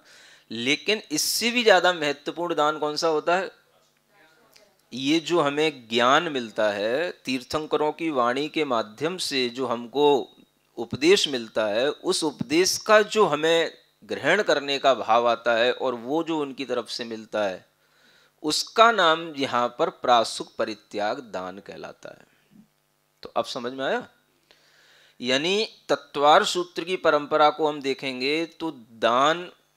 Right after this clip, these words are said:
के रूप में वो परंपरा आगे बढ़ाने के लिए है। त्याग का मतलब होता है त्यागो दानम। त्याग की परिभाषा क्या आती है? हाँ, मतलब कि त्याग माने दान होता है।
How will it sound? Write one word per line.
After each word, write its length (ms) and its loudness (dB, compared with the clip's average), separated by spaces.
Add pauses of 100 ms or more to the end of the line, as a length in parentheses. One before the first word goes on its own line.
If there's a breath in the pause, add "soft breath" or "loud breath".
(260)
के 140 4
रूप 260 2
में 100 -2
वो 120 -4
परंपरा 540 0
आगे 160 -4
बढ़ाने 380 -8
के 160 -14
लिए 300 -14
है। 80 -20 (280)
त्याग 360 2
का 80 4
मतलब 320 -4
होता 240 -2
है 80 2
त्यागो 580 0
दानम। 400 -6 (320)
त्याग 260 -2
की 80 -8
परिभाषा 400 -2
क्या 180 0
आती 200 -2
है? 160 -2 (920)
हाँ, 200 -2
मतलब 440 -8
कि 120 -4 (140)
त्याग 240 0
माने 300 -4 (140)
दान 280 -6
होता 240 -12
है। 160 -14